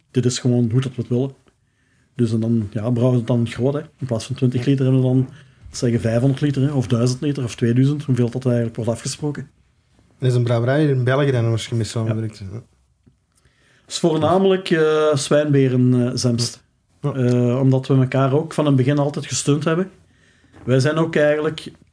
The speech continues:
Speaker 1: eh, zij verdelen hun eigen bieren, eh, een tien kilometer rond Zemst. Maar wij doen de verdeling van hun bieren daarbuiten. Dat is ook de afspraak dat wij hebben.
Speaker 2: Ja.
Speaker 1: Ook omdat dat eigenlijk onze huisbrouwer ondertussen is. Want ik zeg het, eh, we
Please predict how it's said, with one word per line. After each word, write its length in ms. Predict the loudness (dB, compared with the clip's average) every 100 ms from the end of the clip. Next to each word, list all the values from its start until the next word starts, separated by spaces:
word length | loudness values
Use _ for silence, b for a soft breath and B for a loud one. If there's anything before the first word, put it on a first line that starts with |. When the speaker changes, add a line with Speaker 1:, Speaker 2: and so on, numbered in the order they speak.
| _
Speaker 1:
eh, 520 | 0 2 4 2 2 2 -2 -10 -18 _
zij 260 | -4 0 0
verdelen 280 | 0 0 0 2
hun 40 | 2
eigen 260 | 2 0 0
bieren, 380 | 2 2 0 -2 b b b b b _
eh, 220 | 0 0 2
een 260 | 2 2
tien 200 | 2 0
kilometer 460 | 0 0 0 0 0
rond 220 | 2 2
Zemst. 440 | 0 -2 -2 -6 -16 _ _ _ _ _ _ _ _ _
Maar 240 | 0 2
wij 200 | 2 2
doen 120 | 2
de 60 | 0
verdeling 400 | 0 2 2 2
van 100 | 2
hun 120 | 2
bieren 300 | 2 2 2
daarbuiten. 520 | 0 0 -2 -2 -6 _ _ _ _ _ _ _ _ _
Dat 120 | -2 0
is 60 |
ook 60 | 0
de 80 | -2
afspraak 380 | -4 -2 -2
dat 140 | -2 -4
wij 140 | -2
hebben. 200 | -2 -4 -6
Speaker 2:
Ja. 140 | -10 -10 -2
Speaker 1:
Ook 160 | -2
omdat 320 | 0 0 -2 -6 -20 -20 _ _ -6
dat 160 | -4
eigenlijk 340 | 0 0 2 0
onze 180 | 0
huisbrouwer 520 | 2 0 2 2 2 2
ondertussen 440 | 0 -2 -4 -2
is. 160 | -4 -6
Want 120 | -10
ik 60 | -4
zeg 140 | -4
het, 100 |
eh, 40 |
we 40 | -2